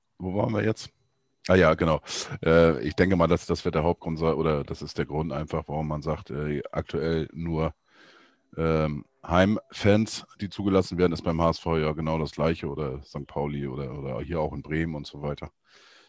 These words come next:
Äh, klar sind da viele, äh, gerade die Auswärtsfans, ähm,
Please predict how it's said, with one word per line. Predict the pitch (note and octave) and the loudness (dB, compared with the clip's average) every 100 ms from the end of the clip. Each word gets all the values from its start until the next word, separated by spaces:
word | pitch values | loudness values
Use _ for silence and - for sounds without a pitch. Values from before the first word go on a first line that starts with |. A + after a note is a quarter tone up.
| _ | _
Äh, | D2 D2+ D2+ | -4 -2 -2
klar | - F2+ F2 | 4 6 6
sind | E2 E2 | 4 0
da | |
viele, | D#2+ F#2 E2 D#2+ C#2+ D#2 | -2 0 2 2 2 -2
äh, | |
gerade | - D#2+ E2 | 0 2 2
die | D#2 | 2
Auswärtsfans, | D2 D#2 F2 - - D#2+ D#2+ - - - - | 0 -2 -6 -8 -6 -6 -6 -10 -16 -14 -8
ähm, | D2+ D2+ D2+ C#2+ | -6 -4 -6 -10